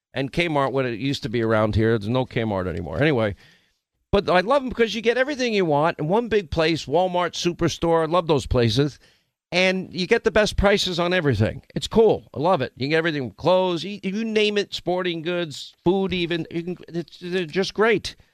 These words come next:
Anyway, Walmart and Target, two of the nation's largest retailers, confirming this week inflation headwinds are intensifying. The strength of the consumer will be tested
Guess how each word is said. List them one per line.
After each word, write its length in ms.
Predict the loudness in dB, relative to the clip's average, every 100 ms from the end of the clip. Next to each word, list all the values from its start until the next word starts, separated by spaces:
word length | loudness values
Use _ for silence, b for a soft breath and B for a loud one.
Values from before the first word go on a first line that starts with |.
| _ _ _ _
Anyway, 240 | -2 2 2
Walmart 460 | 2 2 2 0
and 120 | -2 -2
Target, 400 | 2 2 0 0
two 140 | -2
of 80 | 0
the 60 | 0
nation's 400 | 0 -2 -6 -2
largest 520 | 2 2 2 -2 0
retailers, 640 | -2 0 0 0 -2 -4
confirming 640 | -2 -4 0 0 2 0
this 200 | -2 -2
week 220 | -2 0
inflation 640 | -2 -4 -2 0 0 -2 0
headwinds 500 | 0 0 0 0 0
are 120 | -2
intensifying. 880 | -2 -2 -2 -2 -2 0 0 0 -2
The 80 |
strength 540 | -4 -6 -2 -2 -2 -4
of 140 | -2
the 80 | -2
consumer 640 | -2 -4 -2 -2 0 0
will 140 | 0 0
be 160 | -2
tested 680 | -4 0 0 2 0 0